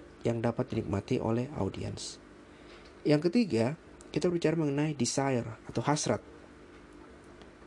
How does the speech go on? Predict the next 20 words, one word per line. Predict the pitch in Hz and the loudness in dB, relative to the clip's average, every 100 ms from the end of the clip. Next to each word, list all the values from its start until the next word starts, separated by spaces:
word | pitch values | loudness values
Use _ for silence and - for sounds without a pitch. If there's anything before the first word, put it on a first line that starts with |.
| - - - | -20 -20 -2
Mengubah | 135 147 180 190 | 2 6 6 6
keinginan | 160 151 151 | 6 4 4
audiens | 131 143 156 170 - | 4 4 2 2 -2
dengan | 135 127 131 | 0 2 2
menjelaskan | 123 120 120 - 151 156 180 - - - | 2 2 2 2 0 0 -6 -12 -14 0
bagaimana | 127 127 123 160 170 | 2 4 4 4 2
perubahan | 170 135 135 131 | 2 2 2 0
yang | 123 | 0
dilakukan | 110 110 107 110 143 - - - - - - - | 0 -2 0 0 0 -2 -12 -18 -18 -20 -20 -2
dapat | 135 127 - 156 - | 2 2 4 0 2
memberikan | 123 123 131 131 | 0 0 0 0
manfaat | 110 - 107 135 - - | 0 0 2 2 -2 -2
yang | 127 113 | 0 2
lebih | 110 | 2
baik | 117 127 - 117 | 2 0 -2 -2
bagi | 117 | 0
audiens, | 98 98 98 113 113 - - - - - - - | -2 -2 -2 -4 -8 -14 -18 -20 -18 -18 -18 2
dan | 147 165 | 6 6
berusaha | 156 139 143 151 | 4 4 2 2
untuk | 135 147 170 | 2 2 0